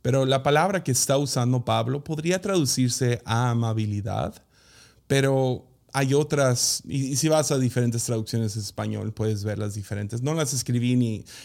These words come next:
ni me animé a poner aquí el vers-, el, puedes buscarlo. O sea, nomás ve a Filipenses cuatro cinco en griego y puedes ver ahí la palabra.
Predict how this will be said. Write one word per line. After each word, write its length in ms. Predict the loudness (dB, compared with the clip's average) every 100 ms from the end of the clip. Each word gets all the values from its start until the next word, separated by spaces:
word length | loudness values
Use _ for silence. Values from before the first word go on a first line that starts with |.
| -2
ni 140 | 4
me 80 | 4
animé 480 | 4 4 4 4 2
a 120 | 0
poner 300 | 0 0 2
aquí 320 | 0 0 0
el 240 | 0 0 -2
vers-, 320 | -2 -4 -10 -4
el, 360 | -4 -2 -8
puedes 260 | -4 -4 -4
buscarlo. 580 | -10 -10 -8 -8 -10 -8
O 100 | -8
sea, 120 | -6
nomás 320 | -6 -4 -6 -4
ve 160 | -4
a 140 | -4 -6
Filipenses 720 | -6 -6 -6 -8 -6 -8 -10 _ _ _
cuatro 420 | -4 -2 -2 -4
cinco 520 | -2 0 0 0 -2
en 160 | 0 0
griego 440 | 0 0 0 -2
y 60 | -2
puedes 240 | -2 -2
ver 160 | -2 -4
ahí 100 | -4
la 140 | -6
palabra. 420 | -6 -4 -2 -4